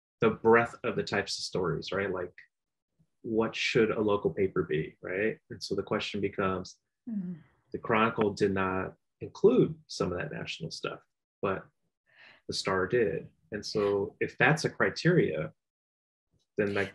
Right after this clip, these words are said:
Speaker 1: I have my
Speaker 2: That's not,
Speaker 1: answer.
Speaker 2: well, that's not really what I was, I wasn't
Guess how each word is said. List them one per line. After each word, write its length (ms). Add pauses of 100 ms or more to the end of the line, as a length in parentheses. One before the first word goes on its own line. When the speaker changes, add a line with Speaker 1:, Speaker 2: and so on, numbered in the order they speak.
(100)
Speaker 1:
I 60
have 140
my 80
Speaker 2:
That's 120
not, 180
Speaker 1:
answer. 260 (240)
Speaker 2:
well, 420
that's 460
not 180
really 300
what 240
I 160
was, 400 (920)
I 100
wasn't 500